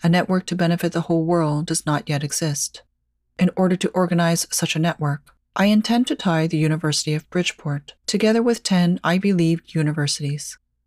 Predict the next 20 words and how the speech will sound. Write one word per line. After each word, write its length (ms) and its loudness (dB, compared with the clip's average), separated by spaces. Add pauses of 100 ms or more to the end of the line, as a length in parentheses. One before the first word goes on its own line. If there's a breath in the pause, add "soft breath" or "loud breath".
(220)
In 100 2
this 200 0
way, 380 0
I 100 0
plan 300 0
to 120 -6
raise 320 -2
international 580 -2
people 340 -4
of 140 -6
talent 480 -2 (120)
and 180 2
implement 440 2
a 60 0
global 320 0
network 520 -4
through 220 0
the 80 0
United 380 0
Nations. 600 -4